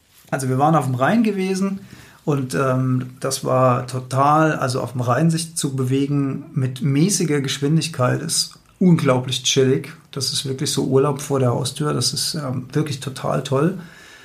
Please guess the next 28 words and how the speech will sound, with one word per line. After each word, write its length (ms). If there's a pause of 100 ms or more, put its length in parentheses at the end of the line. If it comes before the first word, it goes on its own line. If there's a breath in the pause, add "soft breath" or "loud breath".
(180 loud breath)
Ob 220
auf 160
dem 100
Kajak 480
oder 320
langsam 600
motorisiert 640
unterwegs. 480
Ich 100
mag 200
nur 160
diese 340 (360)
lauten 520
und, 480
und, 240
äh, 340
schnellen 440
Sachen 280
nicht 160
so. 280 (800 loud breath)
Ähm, 640 (420)
und 160
da 220
am 160
Anfang, 380
die 80
ersten 300
Minuten, 460